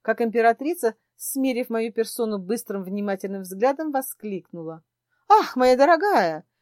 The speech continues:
ваше платье испачкано!" И тут же, схватив за руку:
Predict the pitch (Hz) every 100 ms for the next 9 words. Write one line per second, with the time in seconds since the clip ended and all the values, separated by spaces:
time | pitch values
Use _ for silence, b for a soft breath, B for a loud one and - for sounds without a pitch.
0 | - 240 277 403 427 480 - 208 233 -
1 | 508 494 - 220 208 190 190 _ _ _
2 | _ 233 233 254 220 - 226 220 226 165
3 | 202 202 262 359